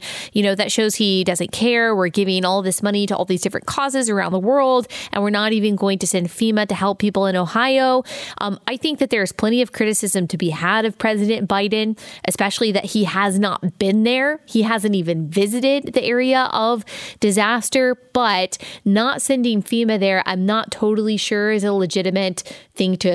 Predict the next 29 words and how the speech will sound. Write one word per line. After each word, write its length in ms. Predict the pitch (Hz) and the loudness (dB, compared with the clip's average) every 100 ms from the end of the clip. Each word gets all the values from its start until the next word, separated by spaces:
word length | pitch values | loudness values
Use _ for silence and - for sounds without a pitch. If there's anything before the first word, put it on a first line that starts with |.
| 175 | 0
criticize, 720 | 165 208 196 202 226 233 247 | -2 -2 -2 0 0 0 -2
because 240 | - - 185 | -2 -2 -2
apparently 500 | 170 247 269 254 240 | -2 -2 0 0 0
fema 340 | 240 226 214 | 0 0 0
is 120 | 175 | -2
working 360 | 165 196 196 208 | 0 -2 0 0
with 120 | 185 | 0
the 200 | 175 - | -2 -2
E 60 | 175 | -4
P 260 | - 185 | -2 0
A, 400 | 240 247 233 226 | 2 2 2 2
is 140 | 214 170 | 0 0
even 240 | 175 180 | 0 0
working 300 | 175 165 180 | -2 -2 -2
with 80 | 170 | -2
the 80 | 170 | -2
C 160 | - | -2
D 100 | 170 | -4
C. 260 | 170 240 233 | -2 0 2
Not 240 | 240 277 | 2 2
nec-, 300 | - 240 - | 0 -4 -2
not 240 | 196 233 269 | 0 2 2
that 140 | 262 | 0
we 100 | 202 | 0
necessarily 640 | 190 185 180 196 180 175 165 | 0 0 -2 -2 -2 -2 -2
trust 320 | - 233 - | -2 -2 0
those 180 | 247 226 | 0 0
entities, 600 | 226 214 214 247 220 - - - - - - | -2 -4 -4 -2 -2 -4 -10 -14 -16 -8 -2
but 360 | 269 208 175 | 2 2 0